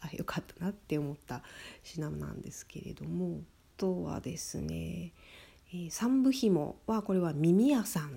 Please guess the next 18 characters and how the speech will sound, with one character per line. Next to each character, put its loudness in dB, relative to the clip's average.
て -8
い -8
う、 -10
あ -10
の、 -6
絹 6
の 6
組 0
紐 2
を 0
手 -8
作 0
り -4
し -10
て -6
い -2
る 2
作 -8